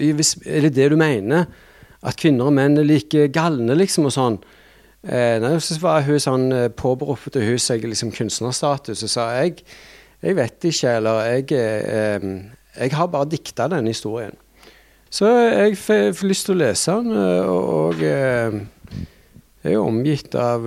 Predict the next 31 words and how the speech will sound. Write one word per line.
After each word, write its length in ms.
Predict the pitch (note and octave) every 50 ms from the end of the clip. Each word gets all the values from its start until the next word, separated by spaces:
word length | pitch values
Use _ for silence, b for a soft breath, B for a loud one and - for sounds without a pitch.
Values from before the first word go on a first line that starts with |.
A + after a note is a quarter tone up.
| A#2 A#2+
liksom, 380 | A#2 - - B2 A#2 A#2 A2+ A2+
eh, 720 | A2 A2 A2 A2 A2 A2+ A2 A2 A2 - - A#2 - A2+ A#2
feministiske 1040 | - - B2+ A2+ A2 A2+ A2 - - - - - - - - - A2+ G#2+ G#2+ A2 G#2+
damer 380 | G#2 G#2+ G#2 F#2+ G2 G#2+ B2+ D3+
hjemme. 260 | D#3 C3+ C3 C3 C#3 C#3 C3 B2+
Hun 200 | B2 B2+ B2+ C3 C3
ene 300 | B2 A2 G#2+ A2 A2+ A#2+ B2+ B2
datteren 340 | B2 - - - C3+ C3 C3
min, 140 | C3 A#2+ A2
hun 120 | A2 A2+ A#2
hadde 220 | B2 B2 B2+ B2
lest 320 | B2 A#2+ A#2+ B2 - - -
den 220 | C3+ A#2+ A#2+ A#2+ A2+
og, 320 | A2 A2 A2 A2 A2 A2+
og 80 | A2 A2
greier 240 | G#2+ G2+ G2+ A2
og 60 | - -
sånn, 160 | C#3+ F3 F3+
så 100 | - -
jeg 120 | C#3 - -
tenkte 320 | B2+ A2+ - - C#3+ D3 -
kanskje 300 | - D3 - - C#3+ A#2
det 80 | A#2+ -
kan 160 | - B2+ A#2
være 160 | A2 A2+ A2 G#2+
bra 140 | G#2 G2+ A2 A#2+ A#2+
å 160 | A2+ - -
lese 320 | A2+ A2 F#2+ - - - G3+
den, 160 | C4 G3+ - _ b b b b -
eh, 300 | B2 A2+ A2 G#2+ G#2 G#2 G2
foreslå 400 | - - G#2+ G#2 G2 - - A3+